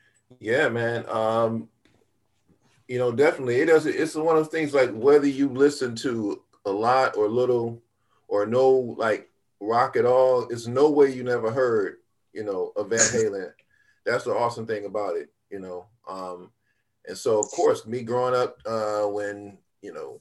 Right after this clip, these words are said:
Speaker 1: uh, music videos were just kinda coming off M T V, and that was at their height, that was all a part of my culture. You just heard all this music. So you sit there just amazed at these videos.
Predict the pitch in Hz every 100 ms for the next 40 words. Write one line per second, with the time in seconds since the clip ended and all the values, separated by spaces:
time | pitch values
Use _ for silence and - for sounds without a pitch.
0 | _ 71 - - _ _ _ - 117 131
1 | 120 110 127 123 117 113 113 107 95 110
2 | 107 - 117 104 98 90 - 127 113 113
3 | 113 117 117 117 117 - 120 117 117 110
4 | 104 - 107 107 - _ 110 98 101 127
5 | 127 - _ - _ _ _ _ - 131
6 | 143 131 123 120 147 127 123 117 160 160
7 | 151 90 - _ 110 107 135 127 107 117
8 | 117 110 113 139 110 - 107 120 - 160
9 | - 113 107 107 92 98 123 127 107 107
10 | 98 107 123 120 117 117 113 107